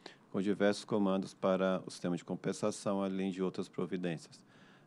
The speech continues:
Para normatizar o marco legal da G D,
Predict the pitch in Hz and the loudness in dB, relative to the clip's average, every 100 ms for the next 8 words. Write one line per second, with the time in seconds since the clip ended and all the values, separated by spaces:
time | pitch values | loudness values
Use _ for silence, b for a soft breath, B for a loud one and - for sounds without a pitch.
0 | - 95 101 104 104 - 98 - 95 101 | -4 0 4 4 2 2 2 2 0 4
1 | 107 104 98 - 98 95 87 87 82 78 | 6 6 4 2 0 0 2 2 2 0
2 | 95 101 101 | 0 2 2